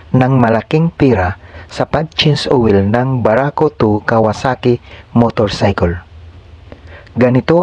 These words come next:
ang mga dapat nating gawin sa paggawa ng change oil. Pinakauna sa lahat ay lilinisin natin ang ilalim ng makina bago natin ilagay ang container sa oil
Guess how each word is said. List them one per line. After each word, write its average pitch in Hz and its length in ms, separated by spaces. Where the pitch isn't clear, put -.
ang 139 160
mga 127 400
dapat - 240
nating 131 400
gawin 104 320
sa - 160
paggawa 120 560
ng 120 240
change 123 320
oil. 98 320
Pinakauna 143 640
sa 135 240
lahat 107 320
ay 127 240
lilinisin 123 720
natin 143 320
ang 120 160
ilalim 131 480
ng 156 160
makina 113 560
bago 147 320
natin 151 320
ilagay 110 480
ang 127 160
container 135 560
sa - 320
oil 101 320